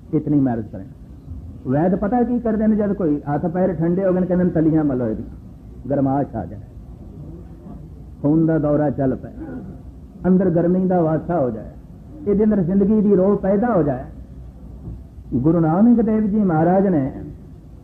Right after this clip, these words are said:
ਤਲੀਆਂ ਮਲਣੀਆਂ ਸ਼ੁਰੂ ਕੀਤੀਆਂ, ਕੁਝ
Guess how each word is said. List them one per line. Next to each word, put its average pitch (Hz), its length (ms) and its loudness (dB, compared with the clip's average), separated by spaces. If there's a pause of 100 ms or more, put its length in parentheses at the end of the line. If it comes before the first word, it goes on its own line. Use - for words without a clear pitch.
ਤਲੀਆਂ 214 400 6
ਮਲਣੀਆਂ 175 580 4 (240)
ਸ਼ੁਰੂ 180 260 6
ਕੀਤੀਆਂ, 180 580 4 (600)
ਕੁਝ 208 140 4